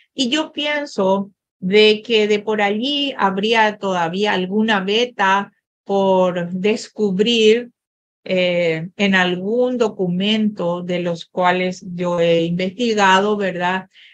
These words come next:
Si es que se podría identificar todavía algún irlandés o irlandesa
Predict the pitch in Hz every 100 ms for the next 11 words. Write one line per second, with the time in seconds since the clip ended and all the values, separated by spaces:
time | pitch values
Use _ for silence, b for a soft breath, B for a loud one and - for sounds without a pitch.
0 | b - - 208 208 226 254 - - 247
1 | 240 233 220 _ _ _ 226 208 214 190
2 | 196 214 220 226 226 - _ _ - 233
3 | 226 214 214 208 196 - 190 190 190 196
4 | 185 170 170 180 180 180 185 _ _ -
5 | 180 175 185 196 196 190 180 185 165 165
6 | 170 180 190 - - 185 196 190 180 165
7 | 175 196 196 196 185